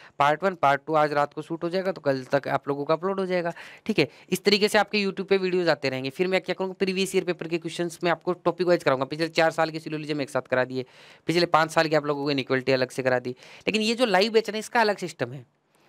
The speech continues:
इसमें जैसे आप क्लासरूम में बैठ के सारी चीज़ें पढ़ते हो, जैसे प्रीवियस ईयर भी पढ़ते हो, कॉन्सेप्ट भी पढ़ते हो, एकदम छोटी-छोटी बात से लेके हाई से हाई बात तक पढ़ते हो, वो चलेगा।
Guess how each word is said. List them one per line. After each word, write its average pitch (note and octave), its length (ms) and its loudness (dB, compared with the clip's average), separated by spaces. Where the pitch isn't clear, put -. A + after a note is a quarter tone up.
इसमें A#3 180 0
जैसे A3+ 120 2
आप B3 140 0
क्लासरूम G3+ 400 4
में A#3 100 0
बैठ A#3 120 0
के B3 60 -6
सारी B3+ 260 0
चीज़ें A3+ 240 -4
पढ़ते C#3+ 280 0
हो, E3 60 -2
जैसे D#3+ 140 -8
प्रीवियस G3 400 0
ईयर F#3+ 80 4
भी F#3 60 4
पढ़ते D#3 320 -2
हो, E3+ 60 -2
कॉन्सेप्ट F3+ 400 -4
भी F3+ 60 -2
पढ़ते D3+ 280 -2
हो, E3+ 40 -4
एकदम F3+ 120 -6
छोटी-छोटी F#3 580 -4
बात E3+ 200 4
से F3 80 -2
लेके E3 160 -2
हाई D#3+ 160 2
से E3 120 -2
हाई D3+ 140 0
बात C3+ 240 0
तक B2 100 -6
पढ़ते C3 220 -2
हो, D#3+ 60 -6
वो F#3 140 2
चलेगा। A#2+ 360 -4